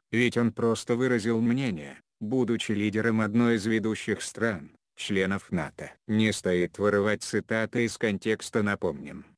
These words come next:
что президент Франции Эммануэль Макрон в интервью от седьмого ноября две тысячи девятнадцатого года британскому журналу The Economist сказал следующее: «То,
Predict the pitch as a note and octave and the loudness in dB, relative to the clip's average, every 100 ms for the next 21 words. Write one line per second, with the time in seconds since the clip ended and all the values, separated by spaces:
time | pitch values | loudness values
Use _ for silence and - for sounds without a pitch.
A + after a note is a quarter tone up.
0 | _ - - B2+ A#2+ A2 A2+ G2+ A2 G#2+ | _ -10 2 2 4 2 2 4 2 2
1 | - G2+ F#2+ G2 - B2 A#2 A#2 A#2 G#2+ | -2 -2 -2 -4 -2 2 2 2 -2 0
2 | A2+ A2+ A2 A2 G#2 A2+ G2 G2+ G2+ G#2 | 0 2 2 2 0 0 0 0 0 0
3 | G#2 A#2 G#2 F#2+ G#2 G2+ - G#2+ A2 A2 | 0 2 2 2 2 0 -2 -2 0 2
4 | A2 A2 A2 G#2+ G#2+ G#2+ G2+ A2 G2+ G#2 | 2 2 2 0 0 -2 0 -4 -2 -2
5 | G#2+ G2+ G2 - A2+ A#2+ - C#3 G#2 G#2+ | 0 2 0 0 -2 -2 -4 -2 0 0
6 | F#2+ A2 B2+ A#2+ A#2 A2+ G#2+ G#2+ - F#2 | 2 0 2 2 2 2 0 0 -2 -2
7 | G#2 F#2 G2+ G2 G#2 G#2+ G#2+ G#2 G2+ - | -2 -2 -2 -2 0 0 0 0 -2 0
8 | G#2 G2+ G#2 G#2+ - - - D#2 D#2+ D#2+ | 0 2 2 0 -2 -6 -4 -4 -4 -6
9 | - G#2 E2+ D#2 D#2+ - E2 - - _ | -4 -4 -4 -6 -12 -12 -12 -14 -18 _
10 | - G2+ G#2 | 0 2 2